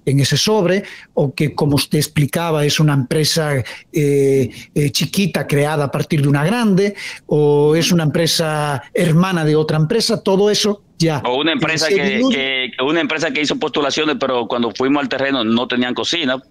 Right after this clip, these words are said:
Speaker 2: porque
Speaker 1: No
Speaker 2: pretendían,
Speaker 1: existía.
Speaker 2: pretendían, eh, co-, eh, cocinar probablemente en otra cocina que no era de ellos. Y esto
Speaker 1: Entonces,
Speaker 2: proceso da
Speaker 1: eso
Speaker 2: llamas.
Speaker 1: todo se cae,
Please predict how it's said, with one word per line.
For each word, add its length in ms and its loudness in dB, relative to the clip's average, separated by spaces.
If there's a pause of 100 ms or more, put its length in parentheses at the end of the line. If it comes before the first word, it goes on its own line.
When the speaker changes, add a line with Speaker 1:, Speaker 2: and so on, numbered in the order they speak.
(160)
Speaker 2:
porque 220 0
Speaker 1:
No 80 2
Speaker 2:
pretendían, 480 0
Speaker 1:
existía. 460 -8
Speaker 2:
pretendían, 580 -2
eh, 280 -4
co-, 140 -2
eh, 140 -2
cocinar 400 -2
probablemente 560 -2
en 100 0
otra 360 -2
cocina 520 -4
que 100 -4
no 120 -2
era 180 -2
de 160 -2
ellos. 240 -2
Y 140 -2
esto 180 0
Speaker 1:
Entonces, 320 0
Speaker 2:
proceso 80 -2
da 80 0
Speaker 1:
eso 140 -2
Speaker 2:
llamas. 260 0
Speaker 1:
todo 80 0
se 220 -2
cae, 420 0